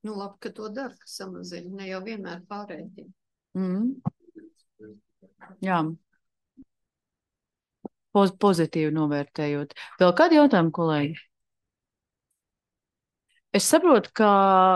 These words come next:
Speaker 2: Ramona, visas prezentācijas mēs viņas varēsim pēc tam arī domas sēdē pielikt klāt,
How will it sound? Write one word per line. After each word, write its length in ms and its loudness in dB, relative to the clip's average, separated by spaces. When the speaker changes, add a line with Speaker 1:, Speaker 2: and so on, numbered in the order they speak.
Speaker 2:
Ramona, 400 0
visas 380 -4
prezentācijas 920 -4
mēs 220 -2
viņas 180 -4
varēsim 400 0
pēc 220 -4
tam 160 0
arī 120 -2
domas 460 0
sēdē 400 -2
pielikt 400 -4
klāt, 400 -4